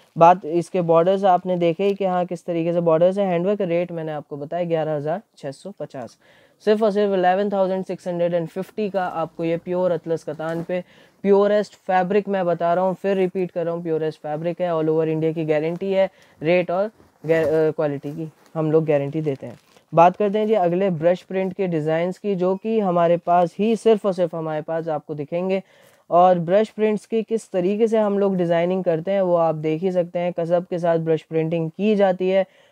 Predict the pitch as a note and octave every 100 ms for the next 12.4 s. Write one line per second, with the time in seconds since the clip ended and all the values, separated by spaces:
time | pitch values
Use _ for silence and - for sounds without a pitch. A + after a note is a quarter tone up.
0 | - E3 G3+ G#3+ A3 - G#3 F#3+ F3+ F#3
1 | F#3 F3+ F3+ E3 - E3 D#3 E3 F3 F3+
2 | F3+ _ - _ - F3 F#3 F#3+ G3 F#3+
3 | F#3 F#3+ F#3+ G3+ F#3+ F3+ E3 D#3+ E3+ F3
4 | - E3+ E3+ F3+ E3+ - D3+ D#3+ E3+ F#3
5 | F#3+ F#3 F3+ F3 E3+ D#3 E3 E3+ D#3+ D3+
6 | - D#3 D#3 F3 E3+ E3 E3 F#3+ G3 F#3
7 | F3+ - F3+ F3+ F#3+ F#3+ _ - _ -
8 | D#3+ E3+ E3 F3 E3+ D#3+ - E3 D#3+ E3+
9 | F3 D#3 E3+ F#3 F#3 F3 E3+ F3+ F3+ G#3
10 | A#3 G3 E3+ F3 G3 A#3 A#3 G3 F#3+ F#3
11 | F#3 F#3+ F3+ E3 F3+ D#3+ D#3 F3+ G3 G3+
12 | F#3+ F#3 F#3+ F#3+